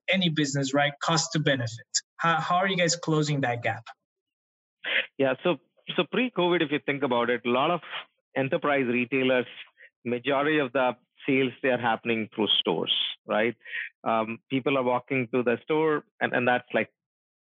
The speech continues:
Speaker 2: pre-covid, it was eighty-four percent of sales, retail sales were happening in physical stores, right? Of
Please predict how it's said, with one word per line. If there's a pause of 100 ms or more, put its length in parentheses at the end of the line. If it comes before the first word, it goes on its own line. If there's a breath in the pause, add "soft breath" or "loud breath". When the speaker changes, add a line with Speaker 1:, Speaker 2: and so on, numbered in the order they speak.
Speaker 2:
pre-covid,
it
was (100)
eighty-four
percent
of
sales, (160)
retail
sales
were
happening (460 loud breath)
in
physical
stores,
right?
Of